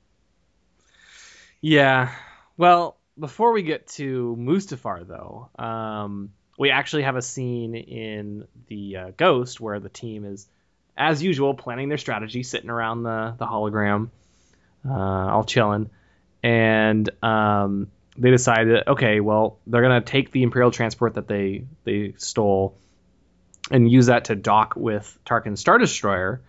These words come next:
But before they can do that, they actually have to get inside the ship and disable it somehow.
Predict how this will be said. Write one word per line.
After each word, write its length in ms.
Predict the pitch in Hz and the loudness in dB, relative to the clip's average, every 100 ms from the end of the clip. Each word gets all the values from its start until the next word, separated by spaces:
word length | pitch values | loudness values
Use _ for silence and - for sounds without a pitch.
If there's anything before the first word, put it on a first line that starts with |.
| _ - _ _ - | _ -20 _ _ 0
But 280 | 101 110 - _ _ - | 2 2 -6 _ _ -2
before 400 | 135 - 185 208 | -2 2 6 8
they 100 | 180 | 6
can 100 | 143 | 4
do 120 | 127 | 4
that, 220 | 123 151 135 | 4 2 2
they 60 | |
actually 260 | 127 127 143 | -2 -4 -12
have 60 | 127 | -12
to 40 | |
get 200 | 104 127 | -8 -8
inside 340 | 113 113 107 95 | -8 -10 -10 -12
the 60 | |
ship 400 | - - 120 - _ | -12 -8 -8 -8 _
and 400 | - 107 104 98 | -18 -14 -12 -14
disable 420 | 95 - 123 117 101 | -16 -8 -6 -6 -10
it 120 | - | -14
somehow. 340 | 101 104 107 | -18 -16 -18